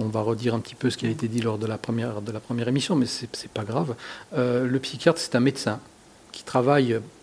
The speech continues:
il travaille pour la plupart avec des médicaments.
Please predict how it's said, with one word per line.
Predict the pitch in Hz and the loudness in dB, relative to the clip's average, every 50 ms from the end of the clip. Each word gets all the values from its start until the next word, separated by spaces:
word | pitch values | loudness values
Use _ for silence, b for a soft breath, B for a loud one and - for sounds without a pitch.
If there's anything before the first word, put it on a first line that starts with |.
| - - 196 196 202 | -12 -10 -8 -8 -6
il | - | -6
travaille | - - 143 139 151 143 | 2 6 8 10 10 8
pour | 147 - 139 | 8 8 8
la | 139 135 | 8 6
plupart | - - 139 - - - 151 147 131 | 6 0 -6 -2 6 8 8 8 8
avec | 120 120 123 113 | 6 4 2 4
des | 120 120 | 4 4
médicaments. | 120 117 113 120 117 - 127 120 123 123 131 156 190 233 | 4 4 2 -2 0 2 4 4 6 6 6 6 6 4